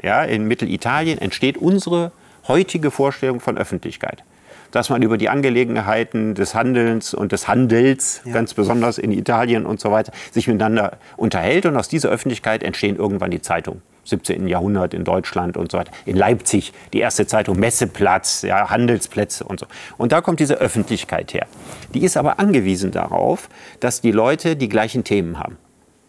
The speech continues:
Speaker 1: Jetzt haben wir eine so unglaubliche Medienvielfalt und so eine Interessensvielfalt, dass sich jeder bequem in seinem eigenen Segment aufhalten kann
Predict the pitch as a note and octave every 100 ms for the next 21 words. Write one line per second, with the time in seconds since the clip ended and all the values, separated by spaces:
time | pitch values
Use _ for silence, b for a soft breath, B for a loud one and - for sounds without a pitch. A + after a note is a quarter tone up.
0 | _ _ _ B B B B B B -
1 | A2 - - D3 C#3+ A2 - C3+ C#3 C#3
2 | A3 - F3+ F#3+ F#3 D3+ D#3 F3 A3+ A#3+
3 | A2+ F#2+ G#2+ C3+ B2+ F2+ F2 - F#2 C#3+
4 | E3+ C#4+ - _ _ - A2+ D3 A2 G#2+
5 | G2+ F3 E3 G#2+ - G2+ - C#3 D#3+ A#2
6 | C3 - B2 G3+ A3 C3+ F#3+ - C3+ -
7 | C3 E3 G3 - C#3+ C3+ B2+ F3 E3+ -
8 | C3 C#3 C#3 A#2 A2+ G#2+ A2 A#2+ - F#2+
9 | E2+ F#2 G2+ C3 C#3+ F3